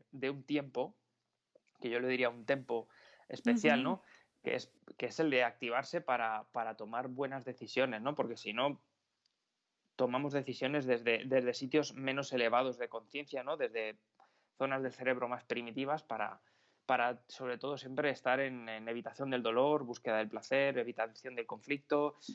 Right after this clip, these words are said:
Speaker 1: eh, no afrontar las cosas, ¿no? Como s-, patrones, estoy generalizando mucho, ¿no? Pero patrones como muy habituales y muchas veces es importante,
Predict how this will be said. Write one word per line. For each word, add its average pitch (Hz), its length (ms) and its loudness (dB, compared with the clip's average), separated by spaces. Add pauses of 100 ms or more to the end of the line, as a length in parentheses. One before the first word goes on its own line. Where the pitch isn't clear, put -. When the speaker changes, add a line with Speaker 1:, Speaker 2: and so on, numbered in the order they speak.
(140)
Speaker 1:
eh, 123 180 2
no 131 100 0
afrontar 123 380 0
las 113 160 0
cosas, 135 380 2
¿no? 151 160 0
Como 117 200 0
s-, - 160 -10
patrones, 143 480 2 (280)
estoy - 280 2
generalizando 147 540 2
mucho, 113 280 -8
¿no? 147 120 2
Pero 131 120 4
patrones 151 400 0
como 131 180 4
muy 139 160 -2
habituales 139 520 2
y 117 60 -2
muchas 123 260 -4
veces 127 240 -4
es - 60 -6
importante, 117 580 0